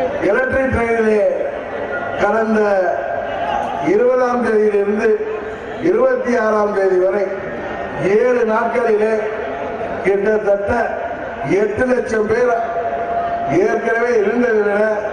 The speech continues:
அதிகமாக பயணம் மேற்கொண்டார்கள் என்று பத்திரிகைகளை நாம் செய்திகளை பார்க்கிறோம். ஒரு வாரத்திலேயே ரயில்வேவிற்கு ஏற்கனவே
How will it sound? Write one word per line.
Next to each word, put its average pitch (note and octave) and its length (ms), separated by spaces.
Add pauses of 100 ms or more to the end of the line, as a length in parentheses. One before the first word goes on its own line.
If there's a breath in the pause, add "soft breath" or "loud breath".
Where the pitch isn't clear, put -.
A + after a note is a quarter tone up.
(560)
அதிகமாக A#3+ 600 (580)
பயணம் A3 460
மேற்கொண்டார்கள் G#3+ 840
என்று G3 260 (540)
பத்திரிகைகளை G#3 640 (100)
நாம் F#3 220 (140)
செய்திகளை F#3+ 400 (100)
பார்க்கிறோம். E3+ 500 (1300)
ஒரு A3 260
வாரத்திலேயே A3 760 (1120)
ரயில்வேவிற்கு G#3 880 (1400)
ஏற்கனவே A#3 580